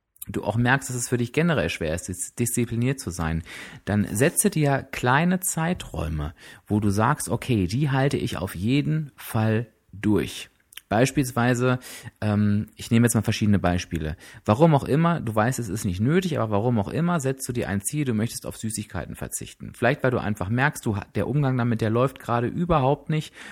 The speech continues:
und du möchtest dich jetzt erstmal wieder resetten, äh, und dann wieder ganz normal mit Alternativen anfangen.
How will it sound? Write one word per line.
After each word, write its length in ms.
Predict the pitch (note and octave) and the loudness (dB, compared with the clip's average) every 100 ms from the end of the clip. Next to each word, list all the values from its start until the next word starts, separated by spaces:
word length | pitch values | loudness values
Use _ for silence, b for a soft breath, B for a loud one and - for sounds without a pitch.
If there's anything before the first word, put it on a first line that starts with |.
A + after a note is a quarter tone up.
| B | B
und 120 | - A2 | -4 -2
du 60 | |
möchtest 400 | E2+ F2+ - - | 0 -2 -2 -4
dich 80 | A#2 | -2
jetzt 160 | A#2 - | -2 -2
erstmal 340 | B2+ - A2+ | -2 0 0
wieder 200 | A2+ G#2 | 2 2
resetten, 560 | G2+ F#2 B2 D3 E3 F3 _ _ _ _ _ _ - - | 2 2 2 0 -2 -4 _ _ _ _ _ _ -10 0
äh, 80 | |
und 200 | G#2 G#2 | 2 4
dann 140 | A2+ A#2 | 4 4
wieder 160 | A2+ | 4
ganz 260 | G2+ A2 A2+ | 4 2 2
normal 300 | G#2 G2+ G#2 | 2 4 4
mit 160 | A2 - | 2 0
Alternativen 680 | G2+ G#2 G2+ F#2+ F#2+ F#2 F#2 | -2 0 0 0 -4 -4 -2
anfangen. 480 | F2 E2+ - D#2 | -2 -4 -4 -6